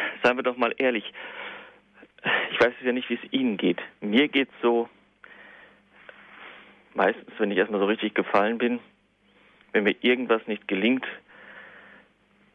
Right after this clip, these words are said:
dann kommt mir, „Mein Gott, du warst jetzt schon lange nicht mehr beichten.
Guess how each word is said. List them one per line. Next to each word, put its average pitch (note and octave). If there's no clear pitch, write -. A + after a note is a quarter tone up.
dann G#2
kommt -
mir, G2
„Mein G#2+
Gott, A2+
du F#2+
warst G2+
jetzt -
schon G2
lange A2
nicht A2+
mehr A2+
beichten. G2+